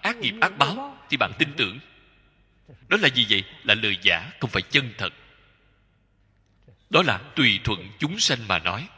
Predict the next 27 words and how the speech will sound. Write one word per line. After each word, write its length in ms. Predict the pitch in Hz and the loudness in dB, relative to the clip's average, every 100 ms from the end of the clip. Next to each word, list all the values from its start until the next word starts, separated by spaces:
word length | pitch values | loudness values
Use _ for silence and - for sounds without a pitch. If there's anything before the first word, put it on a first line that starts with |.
| - _ _ _ _ _ _ _ _ _ - | -20 _ _ _ _ _ _ _ _ _ -4
Nếu 220 | 156 175 | 2 2
như 280 | 214 175 165 | 2 0 0
tùy 220 | 135 120 104 | 0 0 0
thuận 300 | 120 101 104 - | -4 -4 -8 -20
Phật 160 | - 135 | 0 0
Bồ 280 | 135 131 117 | 2 -2 0
Tát 240 | - 196 151 | -2 -4 -4
đã 80 | 117 | -2
nói 320 | 123 147 208 - | -2 -2 -8 -2
thì 240 | 120 95 | 0 0
không 140 | 147 139 | -4 -2
như 100 | 131 | 0
vậy. 160 | 95 80 - - - _ _ _ _ _ _ _ _ _ _ _ - | 0 -2 -8 -20 -20 _ _ _ _ _ _ _ _ _ _ _ -4
Sơn 280 | - 170 | 2 2
hà 400 | 151 135 110 95 - | 2 0 0 0 2
đại 180 | 107 101 | 2 4
địa, 280 | 107 87 95 - - _ _ _ _ | 0 0 -4 -16 -20 _ _ _ _
tất 120 | 392 349 | -6 0
cả 200 | - 113 185 | 0 0 -2
người 280 | 131 110 107 | -2 -2 0
sự 200 | - 110 104 | 0 0 2
vật 120 | 95 - - - | 0 -2 -20 -4
đều 160 | 123 | 0
là 160 | 110 98 127 139 | 4 2 2 -2
chư 220 | 160 143 | -2 -2
Phật 280 | - 110 - - - | 0 0 0 -8 -10
Bồ 220 | 127 107 | -4 -2